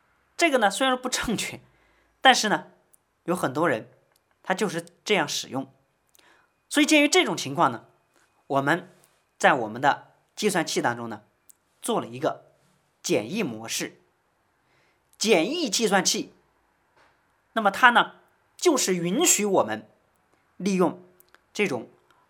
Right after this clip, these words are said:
按照算式的书写顺序，顺序来进行计算，也就是允许你三加二乘以五等于二十五，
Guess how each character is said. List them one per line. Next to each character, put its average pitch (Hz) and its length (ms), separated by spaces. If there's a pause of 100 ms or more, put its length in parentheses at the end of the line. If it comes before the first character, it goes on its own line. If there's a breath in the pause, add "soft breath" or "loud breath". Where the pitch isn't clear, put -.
(140)
按 190 160
照 170 80
算 226 400
式 - 160
的 113 140
书 247 200
写 151 160
顺 175 220
序， - 240 (260)
顺 277 240
序 135 220 (760)
来 113 160
进 120 160
行 120 100
计 135 160
算， - 240 (1700)
也 143 120
就 170 120
是 151 120
允 151 120
许 185 160
你 131 140
三 165 240
加 151 140
二 151 340
乘 143 220
以 151 40
五 120 160
等 113 160
于 113 60
二 143 180
十 - 140
五， 107 140